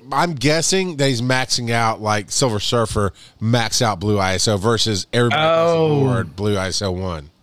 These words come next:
Speaker 2: Uh, I would do, it depends on which, which is your priority. If your priority is arena, I would get your arena team done first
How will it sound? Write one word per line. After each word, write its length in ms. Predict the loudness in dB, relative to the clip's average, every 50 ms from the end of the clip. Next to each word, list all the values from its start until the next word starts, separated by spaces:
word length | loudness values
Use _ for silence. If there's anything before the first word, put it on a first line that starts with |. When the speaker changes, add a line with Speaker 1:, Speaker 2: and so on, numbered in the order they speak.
| _ _ _ 0
Speaker 2:
Uh, 540 | 2 2 2 2 2 2 2 0 0 -4 -8 -8 -2
I 240 | 0 0 2 2 2
would 260 | 2 2 2 2 0 0
do, 420 | 2 2 2 4 4 2 0 2
it 140 | 0 0 2
depends 400 | 2 0 2 2 2 2 2 2
on 80 | 2 2
which, 280 | 2 0 0 -2 -4 -2 0
which 260 | 2 2 2 2 2 0
is 100 | 2 2
your 120 | 2 2
priority. 580 | 2 2 2 2 2 2 2 2 0 0 -2 0 -2
If 180 | -2 0 2
your 100 | 0 0
priority 520 | 2 0 0 2 4 4 4 2 2 0 0
is 240 | 0 0 2 2 2
arena, 600 | 2 2 2 2 2 2 2 2 0 -2 -4 -8 _ _ _ _ _ _ _ _ _ _ _ _ -2
I 80 | 0 2
would 220 | 2 2 0 2 2
get 240 | 0 0 2 0
your 240 | 2 2 4 2 2
arena 360 | 2 2 2 2 2 2 0
team 340 | 0 0 2 2 4 4 4
done 260 | 2 2 2 0 0
first 640 | -2 -2 0 0 2 2 2 0 0 -2 -4 -4 -4